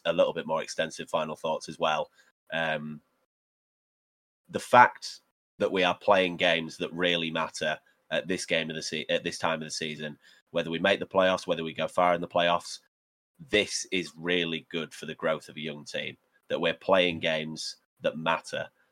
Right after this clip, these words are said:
This will serve us well going forward, and I'm really glad that it's worked out this way, even if our chances of going far aren't realistic.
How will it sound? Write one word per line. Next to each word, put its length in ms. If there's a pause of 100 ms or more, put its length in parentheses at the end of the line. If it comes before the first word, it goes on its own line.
(140)
This 220
will 120
serve 340
us 120
well 240
going 260
forward, 420
and 100
I'm 120
really 280
glad 220
that 80
it's 180
worked 240
out 140
this 180
way, 280
even 300
if 180
our 120
chances 360
of 100
going 260
far 400
aren't 320
realistic. 640